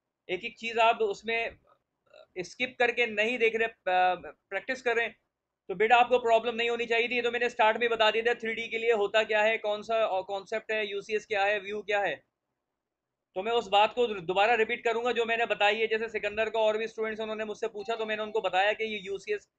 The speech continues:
कैसे select करेंगे, तो कौन सी site से आपने बनाना है, ठीक है। मैं रफ sketch करके दिखाऊंगा, Dimension तो मैंने आपको बोली नहीं थी, तो dimension आप अपनी मर्जी से कुछ भी रख लें, जो भी उसका रेशियो है वो आप अपनी मर्जी से रखें। मैं यहाँ पे रफ sketch करके आपको दिखाऊंगा।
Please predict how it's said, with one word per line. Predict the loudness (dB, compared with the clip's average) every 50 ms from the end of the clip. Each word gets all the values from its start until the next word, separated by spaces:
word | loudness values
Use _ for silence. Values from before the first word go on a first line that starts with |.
| _ _ _ _ _ _ _
कैसे | -2 -2 -2 -2 -6
select | -2 0 0 0 2
करेंगे, | 0 0 -2 -2 -2 -2 -2
तो | 0 0 -2 -2
कौन | -2 -4 -6 -6 -8
सी | -10 -14 -10
site | -2 0 0 0 0
से | 0 -2
आपने | -2 -2 -2 -4 -6
बनाना | -4 -2 -2 -2 -2 -4
है, | -8 -10 _ _ _ _ _ _ _ _ _ _ _ _ _ _ _ _
ठीक | -4 0 2
है। | 2 0 0 -2
मैं | -2 0 4
रफ | 4 4 4 4 0
sketch | -2 -2 -2 -2 0
करके | -2 -2 -2 -2
दिखाऊंगा, | -2 -2 -2 0 2 2 2 2
Dimension | 2 2 2 2 2 0 -4 -6 -6 -6
तो | -4 -4
मैंने | -2 -2 -2
आपको | 0 0 0 -2
बोली | 0 0 0 0 -2 -4
नहीं | -6 -6
थी, | -8 -8 -10 -12 _ _ _ _ _ _ _ _ _ _ _ _ -10
तो | -2
dimension | 2 2 2 2 0 -2 -2 0 2
आप | 2 2 0
अपनी | -2 -4 -6 -4
मर्जी | -4 -4 -4 -4 -6 -6 -2
से | 0 2 2 2 0
कुछ | -4 -8 -10 -8
भी | -6 -4 -2
रख | -2 -2 -2
लें, | -4 -4 -4 -6 -8 -12 _ _ _ _ _ _ _ _ _ -12 _
जो | 2 2 2
भी | 2 0 -6
उसका | -6 -4 -2 -2 0
रेशियो | 0 0 -2 -2 -2 0 0
है | 0 2
वो | 2 2
आप | 2 2 0
अपनी | -2 -6 -10 -8
मर्जी | -8 -8 -8 -8 -8
से | -8 -6 -6
रखें। | -6 -6 -8 -10 -10 -10 _ _ _ _ _ -8
मैं | -4 0
यहाँ | 0 0
पे | 0 2
रफ | 0 0 0 -2 -4
sketch | -2 -4 -4 -2 -2
करके | -4 -2 2 0
आपको | 0 2 0 -2
दिखाऊंगा। | -2 -4 -4 -6 -6 -10 -14